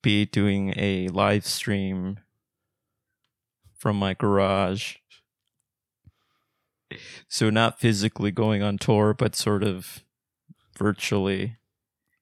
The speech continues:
<laughs> Because I just need time to decompress in my home. But we're, we're gonna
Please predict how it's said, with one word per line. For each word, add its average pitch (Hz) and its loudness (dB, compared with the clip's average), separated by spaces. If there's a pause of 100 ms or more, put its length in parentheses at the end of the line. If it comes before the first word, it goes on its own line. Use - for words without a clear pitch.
(360)
<laughs> - -8 (760)
Because 95 -2
I 95 2
just 92 -4
need 104 -2
time 98 0
to 104 -8
decompress 98 -4
in 95 -6
my 98 -2
home. 101 -4 (1600)
But 104 2
we're, 110 2 (240)
we're 113 0
gonna 101 -2